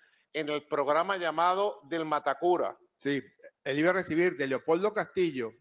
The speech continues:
Speaker 2: y de Carla Angola la instrucción de salir a disparar.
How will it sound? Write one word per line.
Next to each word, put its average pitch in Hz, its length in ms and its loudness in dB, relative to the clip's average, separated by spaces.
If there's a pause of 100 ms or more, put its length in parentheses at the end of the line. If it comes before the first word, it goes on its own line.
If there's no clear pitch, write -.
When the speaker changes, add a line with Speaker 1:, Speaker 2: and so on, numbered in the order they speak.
(120)
Speaker 2:
y 143 160 -6
de 127 160 -4
Carla 170 300 -2
Angola 175 520 0 (460)
la 139 180 -4
instrucción 180 720 -2 (340)
de 143 160 0
salir 160 640 -2
a 151 140 0
disparar. 117 560 -4